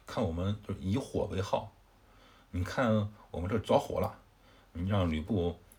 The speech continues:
出兵做我们的外应就可以了。”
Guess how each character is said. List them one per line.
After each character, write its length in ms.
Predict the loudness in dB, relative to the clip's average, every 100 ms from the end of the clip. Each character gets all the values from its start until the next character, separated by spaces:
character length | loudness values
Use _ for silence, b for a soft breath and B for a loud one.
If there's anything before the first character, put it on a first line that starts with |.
| -14
出 180 | -4
兵 300 | 4 4 4 -2 -18 -20 -20 -2
做 540 | 0 2 0 -2 -6 -6
我 100 | -4
们 140 | -2
的 100 | 0
外 140 | 2
应 280 | 4 2 0 -6
就 100 | -8
可 160 | -6
以 60 | -6
了。” 160 | -6